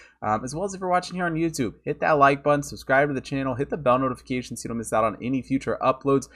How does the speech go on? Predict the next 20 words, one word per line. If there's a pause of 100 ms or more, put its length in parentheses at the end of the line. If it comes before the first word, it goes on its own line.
(220)
and
most
importantly,
drop
a
comment
down
below.
Let
me
know
who
you
guys
are
betting
on
here
for
Saturday.